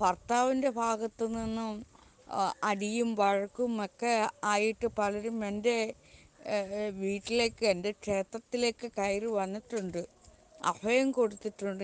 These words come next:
ഞാൻ അവിടെ കിടക്കാൻ ഇത്തിരി, ആ, പിന്നെ അന്തി ഉറങ്ങുവാൻ വേണ്ടി. കുട്ടികൾക്ക് ഭക്ഷണം കൊടുത്തിട്ടുണ്ട് അങ്ങനെ വരുന്നവരുടെ. മനസ്സിലായോ?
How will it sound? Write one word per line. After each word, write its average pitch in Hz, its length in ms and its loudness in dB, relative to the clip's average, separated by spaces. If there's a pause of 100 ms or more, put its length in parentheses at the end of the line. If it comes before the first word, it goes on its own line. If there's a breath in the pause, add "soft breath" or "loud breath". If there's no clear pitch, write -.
(140)
ഞാൻ 185 240 0
അവിടെ 175 280 -2 (200)
കിടക്കാൻ 202 680 0
ഇത്തിരി, 220 500 -4 (540 loud breath)
ആ, 196 120 4 (320)
പിന്നെ 190 340 -4 (260)
അന്തി 220 300 -2 (100)
ഉറങ്ങുവാൻ 190 600 0 (160)
വേണ്ടി. 165 300 -4 (1000)
കുട്ടികൾക്ക് 277 640 2
ഭക്ഷണം 233 480 -2
കൊടുത്തിട്ടുണ്ട് 247 720 2
അങ്ങനെ 220 280 -2
വരുന്നവരുടെ. 196 720 -2 (1300)
മനസ്സിലായോ? 220 680 2